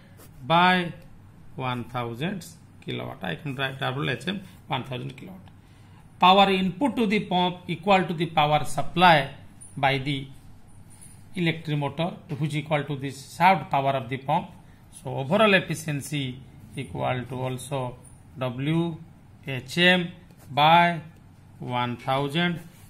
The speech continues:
divided by shaft power। This is the overall efficiency. Note that, remember, guy, students, one things,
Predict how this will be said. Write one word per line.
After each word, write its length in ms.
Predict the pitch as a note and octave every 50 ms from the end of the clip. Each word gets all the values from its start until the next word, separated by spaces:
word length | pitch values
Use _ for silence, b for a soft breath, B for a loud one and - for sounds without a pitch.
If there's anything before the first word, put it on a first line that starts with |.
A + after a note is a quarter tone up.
| - - - -
divided 540 | B2 A#2+ A2+ G#2 G#2 A2 A2 A2+ A2+ A2 G#2+
by 300 | A#2 A#2+ C3 D#3+ F#3 - - - -
shaft 500 | - - - - C3 A#2+ - - - -
power। 280 | - - - - - F#3 - - - - - - - - - - - - - C3+
This 120 | A2 A#2
is 160 | B2 A#2 A2+
the 180 | A2+ D#3 E3+ G#3 G#3 F#3 - - - - - - -
overall 580 | - C3 A#2 G2+ A2+ A#2 A2+ B2 D3+ F#3 G3+ F#3+ - - - - - -
efficiency. 600 | - - - - - - D3 - - - - - - B B B B B
Note 320 | B D#3+ F3+ A3+ A#3 G#3+ D#3
that, 180 | C#3+ C#3 B2 A#2
remember, 480 | C#3+ F#3 G#3 A#3+ A#3 G3+ E3+ E3 D3+
guy, 420 | B2+ C3+ B2+ C3 C3+ C#3 C3 - -
students, 420 | - - - D#3+ C3+ D3 D#3 D3
one 220 | D3+ D3+ C#3 C3+ A#2
things, 400 | - C3+ C#3+ E3+ D#3+ - -